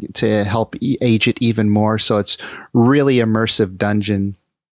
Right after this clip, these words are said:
And, uh, it, we, I infested it with, uh, draugrs, except, uh, what did, what did you call those draugrs, Tulkas?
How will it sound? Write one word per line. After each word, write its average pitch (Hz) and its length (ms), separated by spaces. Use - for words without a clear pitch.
And, 104 480
uh, 101 300
it, 127 200
we, 139 260
I 123 140
infested 131 500
it 127 180
with, 113 280
uh, 107 160
draugrs, 117 840
except, 123 520
uh, 120 300
what 139 220
did, 180 140
what 147 140
did 170 160
you 196 100
call 185 280
those 180 280
draugrs, 175 640
Tulkas? 185 680